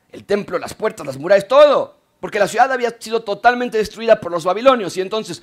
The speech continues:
los ciudadanos del reino de Dios tienen que reconstruir Jerusalén. Pero amigos, no quiero que pierdan de vista el porqué. No es porque Dios sea necio.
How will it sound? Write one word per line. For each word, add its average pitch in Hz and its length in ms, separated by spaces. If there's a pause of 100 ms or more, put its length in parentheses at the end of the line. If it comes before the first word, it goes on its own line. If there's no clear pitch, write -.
(180)
los 196 160
ciudadanos 214 520
del 202 120
reino 208 200
de 220 120
Dios 185 240
tienen 202 240
que 190 180
reconstruir 165 1120 (220)
Jerusalén. 175 760 (140)
Pero 175 100
amigos, 202 240
no 220 120
quiero 262 260
que 240 100
pierdan 226 380
de 196 60
vista 202 240
el 226 100
porqué. 247 640 (1120)
No 202 120
es 226 80
porque 247 260
Dios 196 220
sea 147 180
necio. 180 640